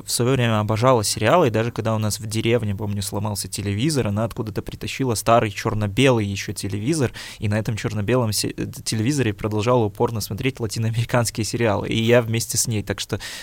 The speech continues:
тоже м-, мое, половина моего детства, оно прошло как будто бы даже в шестидесятых. Я смотрел черно-белые, блин, сериалы. И, э, м,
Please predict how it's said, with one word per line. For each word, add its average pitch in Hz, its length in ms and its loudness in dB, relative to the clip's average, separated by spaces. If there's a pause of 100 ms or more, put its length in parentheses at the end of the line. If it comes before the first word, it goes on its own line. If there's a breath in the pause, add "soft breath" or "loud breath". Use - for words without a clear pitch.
тоже 117 200 2
м-, 104 240 -2
мое, 123 420 4
половина 135 400 6
моего 123 260 4
детства, 123 380 0
оно 123 120 0
прошло 123 400 0
как 107 140 -2
будто 120 200 -2
бы 107 200 0
даже 110 440 2
в - 60 -6
шестидесятых. 117 840 -2
Я 107 60 -4
смотрел 110 360 -2
черно-белые, 113 640 0
блин, 110 260 -2
сериалы. 113 560 2 (460 loud breath)
И, 127 280 8
э, 117 360 6
м, 117 440 -4